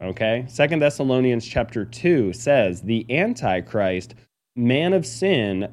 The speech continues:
opposes and exalts himself above every so-called God or object of worship.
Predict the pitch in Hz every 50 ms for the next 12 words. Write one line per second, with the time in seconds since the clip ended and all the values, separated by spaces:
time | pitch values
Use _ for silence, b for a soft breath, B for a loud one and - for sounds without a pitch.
0 | - - 113 98 - - - - 131 135 143 147 151 190 214 247 254 247 - -
1 | - - - 123 131 127 120 107 104 101 113 120 123 160 190 - - 123 113 107
2 | - - 113 107 107 107 - 110 98 110 107 98 107 110 113 120 131 139 135 -
3 | - 117 113 113 - - 131 123 131 131 120 110 104 104 104 110 117 113 104 95
4 | 90 92 98 113 120 120 - 185 180 139 113 101 92 - - 117 151 - -